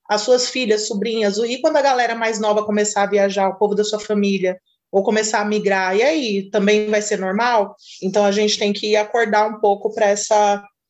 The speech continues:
normalização e falar mesmo, como a gente tá falando aqui, até a galera,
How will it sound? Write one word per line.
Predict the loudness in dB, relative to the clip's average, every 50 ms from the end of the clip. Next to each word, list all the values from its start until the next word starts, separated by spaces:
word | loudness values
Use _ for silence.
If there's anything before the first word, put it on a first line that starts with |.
| _ -6 -6 -4 -2 0
normalização | 2 2 2 2 0 0 0 0 0 0 2 2 0
e | 0 0
falar | 0 0 2 2 2 2 2
mesmo, | 2 2 2 2 0 -2 -6
como | -4 -2 0 0
a |
gente | 0 0 -2 -4 -2
tá | -2 0
falando | 2 2 2 2 2 0
aqui, | -2 -2 -2 -2
até | -2 0 0 0 0
a | 2
galera, | 4 4 4 4 4 4 4 4 4 2 0 -2 -6